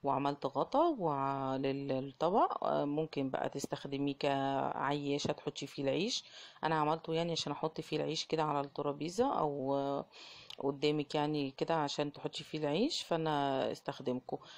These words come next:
آه، لو انتي مثلًا عايزه تعملي له ايد، ممكن برضو اي ايد بتاعه جردل موجوده عندك هتغلفيها بنفس القماش وهتلزقيها في الطبق، هيبقى ايه،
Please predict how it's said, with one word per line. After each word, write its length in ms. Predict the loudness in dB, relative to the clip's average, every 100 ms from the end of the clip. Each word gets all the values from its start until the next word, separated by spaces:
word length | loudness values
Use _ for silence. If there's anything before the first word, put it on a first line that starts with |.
| -8 0
آه، 120 | 2
لو 240 | 4 2
انتي 260 | 0 -2 -2
مثلًا 360 | 0 2 2
عايزه 220 | 2 2 2
تعملي 380 | 2 2 0
له 180 | -2 -2
ايد، 340 | 2 4 6 4
ممكن 380 | 4 2 0
برضو 320 | 2 2 2 2
اي 520 | 4 2 0 -2 -2
ايد 320 | -2 -4 -4
بتاعه 260 | 0 4 4
جردل 460 | 4 4 4 2 2
موجوده 420 | 0 0 -2 0
عندك 380 | 2 4 2 2
هتغلفيها 720 | -4 0 0 0 0 0 0
بنفس 300 | 0 -2 -2
القماش 460 | -2 2 4 2 0 -8 -16 -4
وهتلزقيها 680 | 0 0 0 0 0 0 -2
في 100 | -4
الطبق، 300 | 0 2 4 2
هيبقى 400 | 0 0 0 0
ايه، 200 | 2 0